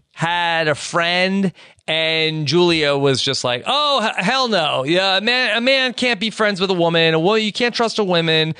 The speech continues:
I'm a woman. I know how women are. You can't, that, uh, impossible. Any woman is trying to get with a man if she's friends with him. Uh, Brandon is not allowed to have any friends."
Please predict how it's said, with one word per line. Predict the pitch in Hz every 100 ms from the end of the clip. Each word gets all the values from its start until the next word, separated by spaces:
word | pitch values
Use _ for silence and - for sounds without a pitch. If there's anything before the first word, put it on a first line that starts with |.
| - -
I'm | 190 254
a | 240
woman. | 214 208 202 196
I | 175 214
know | 220
how | 196
women | 190 190 180
are. | 170 160 156 156 - - -
You | 175
can't, | - 208 165 160 - 151
that, | 143 123
uh, | 135 135
impossible. | 151 220 202 185 170 175 175 170 160 - -
Any | - 226 254
woman | 220 220 214 214 202 208 185 -
is | - 170 -
trying | 190 180 180
to | 160 175 165 165 165 160 151
get | 175 185
with | 196 185
a | 170
man | 160 156 156 156
if | 147
she's | - -
friends | 151 143
with | 135
him. | 127 127 123 123 123
Uh, | 120 117 120
Brandon | 107 175 190 180
is | 143
not | 156
allowed | 180
to | 185
have | 180
any | 190 190
friends." | 170 156 147 147 -